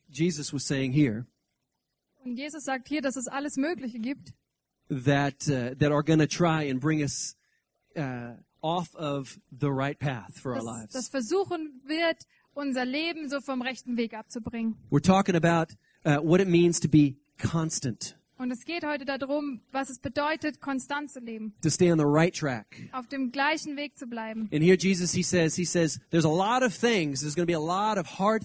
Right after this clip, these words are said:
Speaker 1: things." Thank you, Marcus. I'm gonna step over here. Uh, there's a lot of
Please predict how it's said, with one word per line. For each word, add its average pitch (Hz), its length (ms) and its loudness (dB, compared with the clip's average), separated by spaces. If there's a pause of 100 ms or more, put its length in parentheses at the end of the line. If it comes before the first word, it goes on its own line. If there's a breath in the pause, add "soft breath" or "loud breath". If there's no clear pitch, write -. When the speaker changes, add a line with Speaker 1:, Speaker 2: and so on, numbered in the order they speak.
Speaker 1:
things." 156 560 0
Thank 147 240 0
you, 165 100 0
Marcus. 156 520 0
I'm 139 160 -4
gonna 123 160 -2
step - 380 -6
over 147 200 0
here. 143 300 -2 (640 soft breath)
Uh, 165 200 4
there's 160 180 2
a 151 40 0
lot 190 260 2
of 151 120 -2